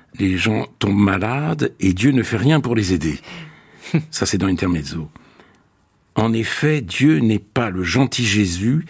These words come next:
qui aimait tout le monde et guérissait les malades. Au contraire, Dieu rend les gens malades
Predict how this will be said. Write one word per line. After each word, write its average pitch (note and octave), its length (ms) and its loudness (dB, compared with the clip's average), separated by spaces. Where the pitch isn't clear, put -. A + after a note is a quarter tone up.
qui - 220 2
aimait A2+ 200 0
tout D3+ 220 -2
le C3 80 4
monde A#2 420 2
et G2+ 80 2
guérissait G#2 460 0
les A2+ 80 2
malades. E2 640 -2
Au G#2 100 2
contraire, A#2 640 -2
Dieu A#2 360 2
rend G2+ 220 0
les G2+ 140 2
gens A2+ 160 0
malades B2+ 580 -4